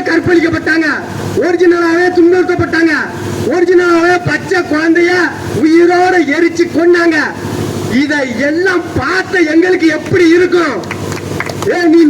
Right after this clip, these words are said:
நடிப்ப, நாட்டை வாண்ட கொடுப்போம், நாங்க கை கட்டிக்கிட்டு நீ பிரச்சனை வரும்போது போராடுவான், போறோம், இதே எங்களுக்கு வேலை மயிறு. எங்க அண்ணன் ஒரு ஆளுக்கான் தான் பொறுத்துக்கிட்டு இருந்தோம். எத்தனை ஹீரோ வந்தாலும் சரிதான்,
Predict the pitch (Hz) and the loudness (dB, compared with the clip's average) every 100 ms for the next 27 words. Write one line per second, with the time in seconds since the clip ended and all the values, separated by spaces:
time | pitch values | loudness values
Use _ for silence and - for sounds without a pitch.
0 | 254 285 359 - 311 320 349 - - - | 2 0 0 0 0 0 0 -2 -8 -8
1 | - 294 359 359 330 311 294 269 - 349 | -4 -2 -2 -2 -2 -2 -4 -4 0 0
2 | 370 - 285 339 349 277 - - 277 330 | 0 -2 -2 0 -2 -4 -8 -6 -2 -2
3 | 311 254 302 349 330 339 320 330 339 359 | -2 -4 -2 0 0 0 -2 0 0 0
4 | 359 254 - - 330 349 330 320 349 339 | -2 -6 -8 -2 0 0 -2 0 0 2
5 | 311 330 349 330 - - 339 349 339 339 | 0 2 2 0 -2 -6 -4 -2 -2 -2
6 | 339 330 311 523 302 277 359 349 349 302 | -2 -2 -2 -2 -2 0 2 2 2 0
7 | 320 349 339 349 349 302 180 - - - | -2 0 0 2 2 0 -4 -8 -8 -6
8 | - - - - - 262 302 277 277 320 | -6 -6 -6 -6 -4 -4 -2 -2 0 0
9 | 339 320 349 339 339 349 339 349 320 320 | 0 -2 -2 0 0 0 0 0 -2 -2
10 | 339 339 320 311 285 180 - - - 262 | -2 -2 -2 -2 -4 -6 -8 -8 -4 -4
11 | 302 381 339 302 320 370 349 339 349 320 | -4 0 0 2 0 2 2 2 2 2
12 | 311 320 294 | 0 -2 -2